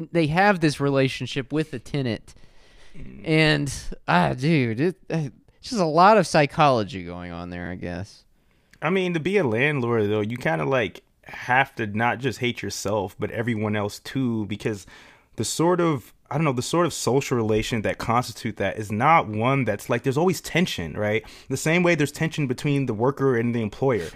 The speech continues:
Speaker 2: There's always gonna be tension between the landlord and the tenant. And, like, I just know, like, personally, like, you know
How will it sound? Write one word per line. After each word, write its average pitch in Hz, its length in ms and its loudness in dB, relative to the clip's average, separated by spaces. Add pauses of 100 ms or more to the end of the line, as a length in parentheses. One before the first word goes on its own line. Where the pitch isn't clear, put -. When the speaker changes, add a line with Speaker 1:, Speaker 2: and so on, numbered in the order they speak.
(180)
Speaker 2:
There's 123 120 -4
always 165 200 4
gonna 160 120 2
be 139 80 -2
tension 151 320 -2
between 135 240 -2
the 113 100 -6
landlord 120 400 0
and 107 140 -2
the - 60 -20
tenant. 127 280 -6 (360)
And, 139 140 0
like, 143 260 4 (420)
I 156 100 4
just 196 140 -2
know, 156 200 4
like, 127 240 0
personally, 135 500 -2
like, 107 380 -6
you 135 100 -6
know 107 200 -6